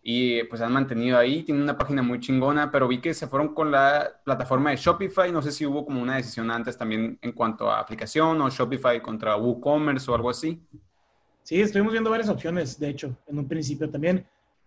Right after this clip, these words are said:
Speaker 2: Este, la neta agarramos Shopify y te voy a ser sincero, fue en parte, digo, sí lo platicamos y sí evaluamos otras opciones. Vimos vimos Wix, güey, vimos WordPress, vimos otras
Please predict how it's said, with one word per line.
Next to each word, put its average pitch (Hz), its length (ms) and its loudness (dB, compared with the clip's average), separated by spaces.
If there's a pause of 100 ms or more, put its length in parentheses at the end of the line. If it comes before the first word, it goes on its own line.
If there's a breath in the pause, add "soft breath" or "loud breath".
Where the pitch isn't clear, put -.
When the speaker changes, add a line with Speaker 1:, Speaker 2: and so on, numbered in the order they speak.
Speaker 2:
Este, 143 600 -6
la 151 160 0
neta 147 140 0
agarramos 175 400 2
Shopify 202 580 2 (460)
y 165 100 -6
te 143 100 -4
voy 147 100 0
a - 20 0
ser 165 140 -4
sincero, 185 340 0
fue 180 100 0
en 185 100 0
parte, 190 340 -2
digo, 190 180 2
sí 190 100 -2
lo 214 100 0
platicamos 147 540 -4
y 139 60 -8
sí 131 140 -4
evaluamos 175 380 0
otras 165 280 -6
opciones. 139 380 -12
Vimos 160 380 0 (420)
vimos 156 260 -4
Wix, 170 240 0
güey, 170 200 0
vimos 151 500 -4 (120)
WordPress, 160 580 0
vimos 156 260 -2
otras 151 340 -4